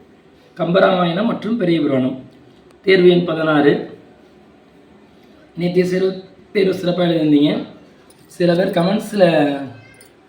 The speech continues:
சொல்லாமலே இருக்கீங்க, கொஞ்சம் சொன்னா நல்லா இருக்கும்னு நினைக்கிறேன். ச-, ஒரு குறிப்பிட்ட கமெண்ட்ஸ் மட்டும் தான் வருது. மதிப்பெண்ணோட கமெண்ட்ஸில் பதிவு பண்ணுங்க, சரிங்களா? ஆ, இன்னைய பாடப்பகுதியில் ஒரு பதினைந்து வினாக்கள் இருக்கு. நம்ம என்னன்னு பார்க்கலாம்.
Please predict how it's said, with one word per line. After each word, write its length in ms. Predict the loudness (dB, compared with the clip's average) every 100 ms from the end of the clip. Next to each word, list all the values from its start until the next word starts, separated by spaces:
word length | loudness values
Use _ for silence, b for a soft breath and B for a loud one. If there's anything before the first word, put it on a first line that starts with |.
| _ _ -4
சொல்லாமலே 380 | 0 0 2 0
இருக்கீங்க, 320 | 0 -4 -4 -4
கொஞ்சம் 240 | -6 -6
சொன்னா 200 | -4 -2 0
நல்லா 140 | 0
இருக்கும்னு 240 | -2 -2 0
நினைக்கிறேன். 320 | 0 0 -4 -10 -20 -20 _ _ _ -20 _
ச-, 240 | -4 -2 0
ஒரு 100 | 0
குறிப்பிட்ட 340 | 0 -4 -4 -4
கமெண்ட்ஸ் 260 | -2 -4 -6
மட்டும் 220 | -6 -6
தான் 100 | -4
வருது. 220 | -6 -6 -8 -12 -20 -20 _ _ _ _ -20 _ _ _ _ _ _ _ _ _ _ -4
மதிப்பெண்ணோட 480 | 0 0 -2 -2 -2 -2
கமெண்ட்ஸில் 380 | -4 -4 -6 0
பதிவு 160 | 0 0
பண்ணுங்க, 280 | -2 -6 -10 -20 -20 -20 -12
சரிங்களா? 340 | -8 -6 -8 -10 -16 -20 -20 -20 -20 -20 -20 -20 -8 -2
ஆ, 20 | 0 2 2
இன்னைய 300 | 0 0 -2 2
பாடப்பகுதியில் 540 | 4 4 2 0 0 -2 -6 -10
ஒரு 320 | -8 -2 -2 0
பதினைந்து 360 | 0 0 0
வினாக்கள் 320 | -2 -2 -2 -6
இருக்கு. 240 | -6 -6 -8 -12 -20 -20 _ _
நம்ம 160 | -6
என்னன்னு 240 | -2 -2 -2
பார்க்கலாம். 320 | -6 -8